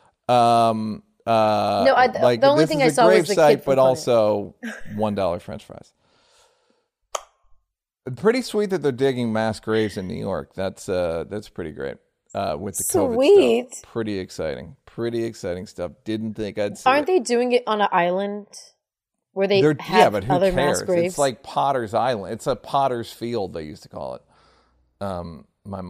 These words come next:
Speaker 1: in my mom's day, there were so many, um, homeless,
Speaker 2: Pottery?
Speaker 1: like, un-,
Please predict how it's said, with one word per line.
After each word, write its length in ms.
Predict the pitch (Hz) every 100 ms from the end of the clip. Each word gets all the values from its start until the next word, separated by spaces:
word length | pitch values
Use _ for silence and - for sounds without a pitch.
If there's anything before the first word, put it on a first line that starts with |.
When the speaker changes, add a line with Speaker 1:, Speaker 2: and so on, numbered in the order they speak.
| -
Speaker 1:
in 120 | 98
my 120 | 95
mom's 440 | 92 92 101 101 -
day, 320 | 65 64 - _ _ _
there 100 | -
were 80 | 87
so 180 | - 90
many, 300 | 82 98 - _ _ _ _ _ _ _ -
um, 400 | 101 73 78 - _ _
homeless, 560 | - 107 95 87 - -
Speaker 2:
Pottery? 480 | 190 185 196 233 -
Speaker 1:
like, 180 | 104 101
un-, 220 | - -